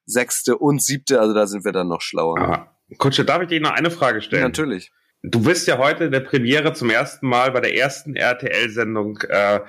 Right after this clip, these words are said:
Speaker 2: der N F L, ähm, nicht nur dabei gewesen, sondern warst ein, ein sehr elementares Herzstück dieser Sendung. Äh, wie war's? Wie hat's sich angefühlt?
Speaker 1: Es war wahnsinnig aufregend. Es war eine geile Erfahrung.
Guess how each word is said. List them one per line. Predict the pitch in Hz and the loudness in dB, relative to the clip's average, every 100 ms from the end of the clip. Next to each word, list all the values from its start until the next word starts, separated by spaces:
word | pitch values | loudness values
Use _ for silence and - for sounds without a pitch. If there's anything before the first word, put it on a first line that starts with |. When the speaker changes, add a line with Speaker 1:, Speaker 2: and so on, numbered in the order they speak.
| - _ _ | -12 _ _
Speaker 2:
der | - 101 | -2 0
N | 110 | 0
F | 113 - | -2 -2
L, | 98 113 113 113 - | -2 0 0 -2 -2
ähm, | 107 101 | -2 0
nicht | 123 135 - | -2 -2 -2
nur | 127 123 | 2 4
dabei | 113 113 117 | 2 2 0
gewesen, | 135 123 120 113 113 | 0 0 0 0 -2
sondern | 107 110 101 | 0 2 4
warst | 101 107 - | 2 2 0
ein, | 101 107 - | 0 0 -4
ein | 85 101 | -6 -4
sehr | 95 113 117 110 107 - _ _ _ - | 0 2 4 2 0 -6 _ _ _ 0
elementares | 131 127 107 113 110 110 | 2 2 0 0 -2 -2
Herzstück | 113 120 - 113 - | -2 -2 -4 -10 -8
dieser | 101 107 | -2 0
Sendung. | 101 104 101 90 - | 2 2 2 0 0
Äh, | 95 107 90 | 2 2 2
wie | 131 | 2
war's? | 120 151 90 - - | 4 2 2 -4 -4
Wie | 120 | 0
hat's | 127 | 0
sich | - 117 | -2 -4
angefühlt? | 123 120 110 92 82 82 - | -2 -2 0 0 0 -6 -6
Speaker 1:
Es | 135 127 | -2 -2
war | 135 127 117 | 0 0 2
wahnsinnig | 120 135 135 123 - | 0 2 2 2 2
aufregend. | 120 143 - 147 135 | 0 0 0 0 2
Es | 127 120 | 2 2
war | 120 | 0
eine | 123 120 | 0 0
geile | 127 127 143 | 0 0 2
Erfahrung. | 135 127 - 123 143 156 160 156 | 2 0 0 0 2 2 0 -2